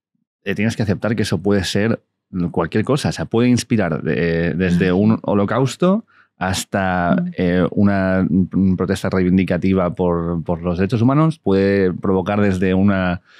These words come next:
Speaker 1: eh, ruptura en una pareja por una discusión sobre ese tema, hasta ese momento en el que dos personas se besan por primera vez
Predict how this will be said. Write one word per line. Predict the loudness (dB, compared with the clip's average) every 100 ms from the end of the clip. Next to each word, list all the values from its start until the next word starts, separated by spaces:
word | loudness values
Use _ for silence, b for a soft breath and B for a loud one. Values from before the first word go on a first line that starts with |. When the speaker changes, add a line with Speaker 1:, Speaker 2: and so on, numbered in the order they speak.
| b b
Speaker 1:
eh, | -2 2 2 2 2 2 2
ruptura | 0 2 0 0 0 2
en | 2
una | 2 2 0 -2
pareja | -2 -2 -2 -2
por | 0
una | 2
discusión | 0 0 -2 0 2 4 4 4
sobre | 4 2 0
ese | 0
tema, | 0 2 4 2 0
hasta | -6 -6 -4 -2 0 0 0
ese | 0 2 4
momento | 4 4 2
en | 2
el | 2
que | 2
dos | 0
personas | -2 -2 -2
se | 0
besan | 0 2 0
por | 0
primera | 0 2 2
vez | 0 0